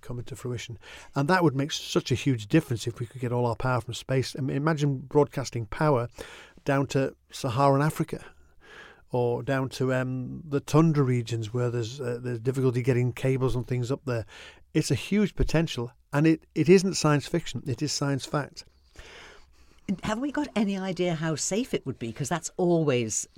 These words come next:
Speaker 2: people's question with, with something that is such, such, uh, uh, almost unheard of technology.
Speaker 1: Yeah, that's the bit where science fiction blurs into science fact, because we've all seen the James Bond film where he's been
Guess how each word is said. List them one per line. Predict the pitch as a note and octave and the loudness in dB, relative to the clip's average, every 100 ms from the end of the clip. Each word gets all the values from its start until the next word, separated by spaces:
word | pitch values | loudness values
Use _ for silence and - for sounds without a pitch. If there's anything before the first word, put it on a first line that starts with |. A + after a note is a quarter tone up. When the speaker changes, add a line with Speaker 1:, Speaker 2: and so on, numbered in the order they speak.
| - | -14
Speaker 2:
people's | - C#3+ C#3 - | -4 -4 -4 -6
question | D#3+ C3+ - C3+ B2 | -6 -6 -4 -4 -2
with, | C3 | -2
with | C#3+ | -2
something | - D3+ C#3+ C#3 | 0 0 0 0
that | C3+ | -2
is | C#3 C3+ - | -2 -6 -4
such, | - F#3 - - - | -2 -2 -4 -10 -8
such, | - - - - - - - | -4 -4 -4 -10 -12 -20 -6
uh, | - C3+ C#3+ | -2 0 2
uh, | D3+ D3+ | 2 4
almost | F3 E3 - | 4 4 4
unheard | E3+ F3+ F#3+ | 2 4 2
of | C#3+ | 0
technology. | - B2 A#2 A#2+ G#2+ - | -4 -8 -6 -6 -6 -4
Speaker 1:
Yeah, | C3 A2+ | -4 2
that's | F#3 - | 0 4
the | E3 | 8
bit | D3+ | 8
where | C#3 | 8
science | B2+ C3+ B2+ | 6 4 4
fiction | - B2+ B2+ A2+ | 2 2 0 0
blurs | G#2+ C3+ B2+ | 4 6 6
into | A2 A2+ | 4 -2
science | - A2+ A2 | -2 -4 -4
fact, | - C3 G#2+ | 0 0 0
because | - A#2 | -2 0
we've | A2+ B2 | 2 4
all | D3+ | 4
seen | - B2+ | 4 -2
the | |
James | A#2+ A#2+ A2+ | 0 -2 -2
Bond | A2 B2 A#2+ | 0 2 0
film | - A2 | -4 -4
where | A2+ A2+ | -4 -4
he's | G#2+ | -4
been | A#2+ A2+ | -6 -6